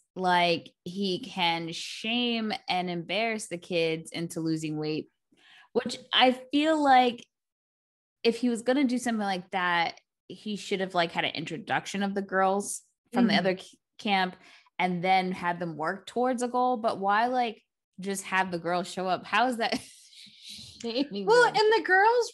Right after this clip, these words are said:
Speaker 2: really, other than, I didn't feel like the girls were off put by the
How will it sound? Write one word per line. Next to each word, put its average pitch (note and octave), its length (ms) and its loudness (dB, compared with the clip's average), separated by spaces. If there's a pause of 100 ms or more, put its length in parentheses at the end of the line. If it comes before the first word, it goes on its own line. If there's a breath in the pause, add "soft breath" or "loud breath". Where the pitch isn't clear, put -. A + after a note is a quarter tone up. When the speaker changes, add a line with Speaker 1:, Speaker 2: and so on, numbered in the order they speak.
Speaker 2:
really, E4 540 0
other E4 340 4
than, C#4 600 0 (340)
I C#4+ 140 2
didn't G4 420 -2
feel D4+ 500 -2
like G#3+ 600 0
the G#3 140 -4
girls A3+ 500 2
were G#3 420 0
off G#3 320 0 (140)
put G3+ 360 2 (1000)
by A3 160 4
the G3 260 -2